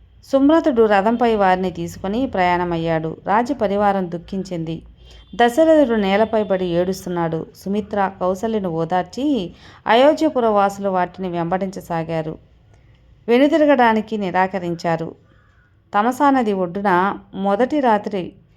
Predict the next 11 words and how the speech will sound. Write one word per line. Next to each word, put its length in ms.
విశ్రమించిన 640
సీత, 400
రామలక్ష్మణులు 800
ఎలాగో 520
అయోధ్యపుర 600
వాసులను 640
ఏమరిచి 720
చీకటిలో 880
కొసల 320
దేశం 420
దాటిపోయారు. 720